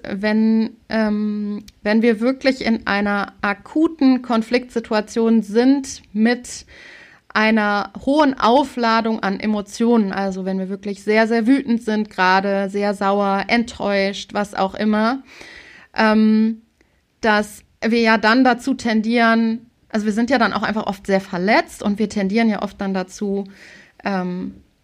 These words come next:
schnell in den, in den Gegenangriff zu gehen, wenn wir uns angegriffen fühlen. Und, ähm, das ist natürlich ein guter Nährboden für eine Eskalation.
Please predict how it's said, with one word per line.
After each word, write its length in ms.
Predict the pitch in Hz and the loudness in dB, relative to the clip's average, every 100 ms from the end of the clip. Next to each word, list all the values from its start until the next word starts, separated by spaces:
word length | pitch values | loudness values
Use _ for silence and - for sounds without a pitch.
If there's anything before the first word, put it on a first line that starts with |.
| _ | _
schnell 320 | - 226 214 226 | -8 2 4 6
in 140 | 220 | 4
den, 100 | - | 2
in 120 | 226 | 2
den 160 | 220 208 | 4 4
Gegenangriff 960 | 240 277 277 - 214 208 202 208 - - | 4 4 2 2 2 2 0 -4 -6 -10
zu 180 | 226 | -8
gehen, 320 | 190 196 190 185 | -2 0 2 2
wenn 160 | 190 | -2
wir 120 | 208 | -2
uns 220 | 214 208 - | -4 -4 -4
angegriffen 1080 | 190 202 190 _ 208 196 202 196 - 185 185 | -2 -4 -8 _ -4 -4 -6 -6 -6 -6 -6
fühlen. 540 | - 262 233 190 170 | 2 4 4 2 -2
Und, 460 | 190 190 190 - - | -2 -2 -2 -4 -8
ähm, 640 | 180 180 175 175 180 - - | -6 -6 -6 -6 -8 -6 -2
das 300 | 180 180 - | 0 -2 -8
ist 240 | - 208 | -6 -2
natürlich 360 | 202 196 214 208 | -2 -2 -4 -2
ein 140 | 190 | -2
guter 340 | 226 247 220 | -4 -6 -2
Nährboden 800 | 196 196 202 240 214 180 185 196 | 2 2 4 2 2 -2 -4 -4
für 140 | 190 208 | -6 -6
eine 160 | 190 | -4
Eskalation. 1120 | 202 - 196 185 170 - - 226 214 190 262 | -6 -6 -4 -2 -4 -6 -2 0 2 0 -2